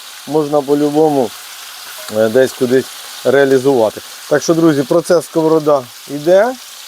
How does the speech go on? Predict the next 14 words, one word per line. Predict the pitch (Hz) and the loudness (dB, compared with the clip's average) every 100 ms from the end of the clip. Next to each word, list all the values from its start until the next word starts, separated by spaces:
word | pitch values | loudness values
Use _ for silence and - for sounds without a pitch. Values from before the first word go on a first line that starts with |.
| - - - | -20 -14 -2
Е, | 135 135 | 0 0
почеревина | 147 139 165 156 147 143 139 | -2 0 2 4 4 2 2
наша | 131 127 135 127 | 0 0 -2 -4
така | 131 139 | -4 -4
на, | 135 123 117 | -4 -6 -8
по | 127 | -6
красоті | 131 131 135 117 139 | -2 -2 -2 -4 2
охолоджується. | 131 127 151 151 214 196 202 165 151 | 2 2 2 4 4 2 0 2 0
А | |
такі | 131 139 156 139 - - - - - - - - - - - | 0 -4 -4 -6 -8 -20 -20 -20 -20 -20 -20 -20 -20 -16 -4
два | 117 139 143 120 - - - - - | 2 4 4 2 -8 -20 -20 -20 -20
сальця | - 139 127 - 147 131 | -2 -2 -2 -2 2 4
у | 131 156 | 4 2
нас. | 170 196 | 2 2